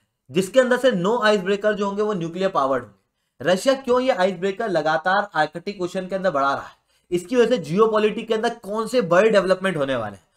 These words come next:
उन सारी चीजों को मैं शुभेंद्र सिंह चौहान आप लोगों के साथ में सेशन के अंदर डिस्कस करूंगा, but उसके पहले आप लोग मेरे साथ, मेरे साथ टेन Telegram ग्रुप के ऊपर जुड़ सकते हो। क्लास की अपडेट, पीपीटी, पीडीएफ आपको वहाँ मिल जाती है। इसके अलावा दोस्तों, रोज सुबह आठ बजे द हिंदू एनालिसिस की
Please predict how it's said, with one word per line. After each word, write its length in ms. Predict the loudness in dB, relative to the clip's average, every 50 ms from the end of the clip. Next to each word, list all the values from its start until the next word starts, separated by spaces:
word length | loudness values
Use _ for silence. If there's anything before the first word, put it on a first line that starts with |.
| _ _ _
उन 140 | -2 -2 2
सारी 200 | 4 4 4 4
चीजों 260 | 2 0 2 2 2 2
को 100 | 2 0
मैं 160 | 0 0 0
शुभेंद्र 260 | 0 -2 -4 -2 -4
सिंह 120 | -4 -4
चौहान 260 | -4 -2 -2 0 0 0
आप 120 | -2 -2
लोगों 120 | -2 -6 -6
के 80 | -8
साथ 280 | -4 -2 -2 -2 -2 -4
में 100 | -8 -10
सेशन 340 | -4 -4 -4 -2 -2 -4 -2
के 60 | -2
अंदर 160 | -2 -2 -2 -4
डिस्कस 240 | -4 -4 -6 -6
करूंगा, 400 | -4 -4 -4 -2 -2 -2 -2 -4 -4 _ _ _
but 140 | 0 0 0
उसके 180 | 0 -2 -2 0
पहले 220 | 0 2 2 4
आप 160 | 2 2 2
लोग 100 | 0 -2
मेरे 140 | 0 0 0
साथ, 260 | 4 4 2 2 2
मेरे 140 | 0 -2 0
साथ 260 | 0 0 0 0 -2
टेन 200 | -2 -2 -2 -2
Telegram 400 | -2 -2 -2 0 2 2 0 2
ग्रुप 160 | 2 -2 -2 -2
के 60 | 0
ऊपर 140 | 0 0 0
जुड़ 160 | 0 0 -2
सकते 220 | -2 -4 -4 -10
हो। 60 | -12 -12 -16 -20 -14 _
क्लास 240 | 0 2 2 2 2
की 60 | 0 0
अपडेट, 220 | 2 2 0 0
पीपीटी, 240 | 0 -2 -2 -4 -2
पीडीएफ 360 | -2 -2 0 0 0 0 0 -2
आपको 160 | 0 2 2
वहाँ 120 | 2 2
मिल 100 | 0 -2
जाती 220 | -4 -4 -6 -8 -16
है। 220 | -18 _ _ _ _ _ _ _
इसके 240 | -10 -10 0 2 4
अलावा 220 | 4 8 8 8 8
दोस्तों, 360 | 8 6 4 4 6 4 4
रोज 180 | 6 6 4 4
सुबह 240 | 2 0 0 0 2
आठ 180 | 4 4 4 4
बजे 260 | 0 -4 -6 -8 -10 _ _ _ 0
द 80 | 4
हिंदू 240 | 4 4 4 4 2
एनालिसिस 360 | 2 4 2 2 0 -2 -4
की 80 | -4